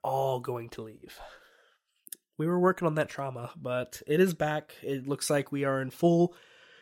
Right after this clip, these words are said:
it's, it's fully on its way back in.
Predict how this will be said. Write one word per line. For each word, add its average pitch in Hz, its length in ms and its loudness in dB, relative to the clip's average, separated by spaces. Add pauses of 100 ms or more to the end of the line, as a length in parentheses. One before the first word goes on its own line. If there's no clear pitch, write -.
(1080)
it's, - 160 -6 (200)
it's - 120 -6
fully 185 280 8
on 170 140 4
its 165 140 -4
way 160 100 8
back 135 300 0
in. 113 180 -6